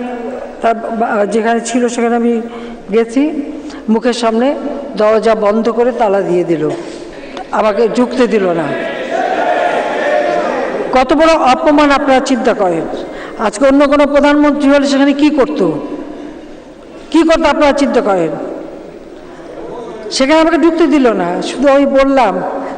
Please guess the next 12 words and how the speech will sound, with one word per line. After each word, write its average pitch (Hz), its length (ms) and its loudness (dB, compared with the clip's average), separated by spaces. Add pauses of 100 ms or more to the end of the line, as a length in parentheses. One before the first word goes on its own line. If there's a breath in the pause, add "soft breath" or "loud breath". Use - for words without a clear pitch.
যে 220 120 2
আজকে 247 260 0
আমাকে 269 240 2
ঢুকতে 254 320 0
দাও 247 220 4
না, 254 300 2 (360 loud breath)
যখন 233 240 2
জিয়াউর 240 260 4
রহমান 247 260 2
ঘরে 240 240 4
তুলতে 262 320 0
চায়নি, 262 500 4